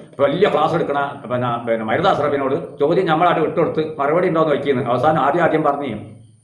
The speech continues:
അതങ്ങനെയാണ് ഇതിങ്ങനെയാണ് മറ്റതാണ്. വീണ്ടും വീണ്ടും ചോദ്യമായിട്ട് തന്നപ്പോൾ അത് മുജാഹിദിൻ്റെ ചെറിയൊരു അബദ്ധമൊക്കെ പറ്റിപ്പോയിക്കുന്നത് സുന്നികളോട് പിന്നെ കണക്കിലാ-,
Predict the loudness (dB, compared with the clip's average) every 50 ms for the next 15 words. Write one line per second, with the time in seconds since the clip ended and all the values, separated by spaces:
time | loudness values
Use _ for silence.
0 | _ _ -4 -2 0 0 0 0 -2 -4 -4 -4 -4 -4 -4 -4 -4 -4 -4 -4
1 | -2 -2 0 0 0 -2 -4 -10 -14 -20 -20 -6 0 2 2 4 4 4 2 2
2 | 2 2 2 2 2 4 4 4 2 2 0 -2 -2 -2 -4 -4 -4 -4 -6 -10
3 | -16 -20 -20 -14 -10 -8 -6 -6 -4 -2 0 0 0 0 0 -2 -4 -4 -4 -4
4 | -4 -4 -4 -4 -4 0 0 2 2 2 2 0 -2 -2 -4 -4 -4 -4 -4 -6
5 | -4 -4 -4 -4 -4 -4 -6 -6 -8 -12 -18 -20 -16 -8 -4 -2 -2 0 0 2
6 | 4 4 4 4 4 2 0 -2 -2 -4 -6 -10 -12 -16 -18 -12 -6 -4 -2 -2
7 | -2 -2 -4 -4 -4 -4 -6 -4 0 0 0 0 0 -4 -6